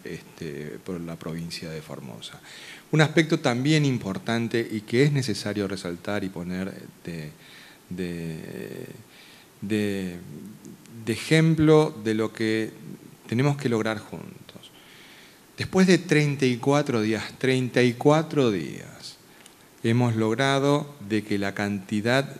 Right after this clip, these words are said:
de personas recuperadas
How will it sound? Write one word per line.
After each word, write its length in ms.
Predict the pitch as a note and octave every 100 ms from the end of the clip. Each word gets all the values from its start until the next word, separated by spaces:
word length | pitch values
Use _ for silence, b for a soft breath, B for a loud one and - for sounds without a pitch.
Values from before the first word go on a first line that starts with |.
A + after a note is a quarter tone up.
| - - G#2 G2+
de 360 | A2 G#2 F#2 - - B B B - - - - -
personas 500 | G2 F#2+ D3+ D#3+ C#3
recuperadas 1040 | C3+ A2+ A2 A#2 B2 C3 B2 B2+ D#3 -